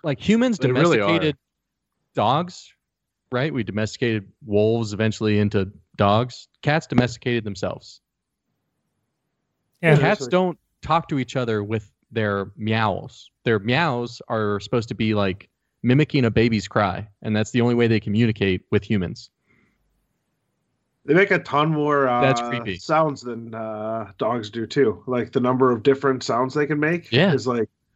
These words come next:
Speaker 4: fourfold what a dog
Speaker 1: Dude.
Speaker 4: can make.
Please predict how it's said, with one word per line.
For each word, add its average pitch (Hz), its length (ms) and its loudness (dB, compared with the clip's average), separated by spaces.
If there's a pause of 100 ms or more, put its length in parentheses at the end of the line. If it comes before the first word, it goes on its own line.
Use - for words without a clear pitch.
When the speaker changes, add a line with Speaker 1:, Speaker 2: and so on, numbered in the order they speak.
(1300)
Speaker 4:
fourfold 143 800 4
what 120 160 -6
a 120 60 -6
dog 120 340 -4
Speaker 1:
Dude. 180 180 2
Speaker 4:
can 101 100 -8
make. - 240 -18